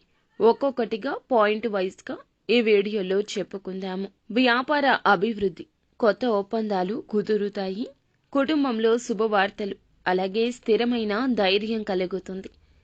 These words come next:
ఎవరు మిమ్మల్ని అందుకోలేరు. ఏ పని చేయాలో, ఏ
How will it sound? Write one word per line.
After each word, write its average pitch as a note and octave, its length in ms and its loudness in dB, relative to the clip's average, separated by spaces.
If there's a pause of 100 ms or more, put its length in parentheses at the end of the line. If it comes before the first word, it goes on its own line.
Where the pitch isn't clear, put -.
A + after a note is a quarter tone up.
(140)
ఎవరు B3 340 2
మిమ్మల్ని A3+ 480 0 (100)
అందుకోలేరు. G#3 720 -2 (480)
ఏ A#3+ 220 4
పని B3+ 340 0
చేయాలో, A3 520 2 (160)
ఏ G#3 80 6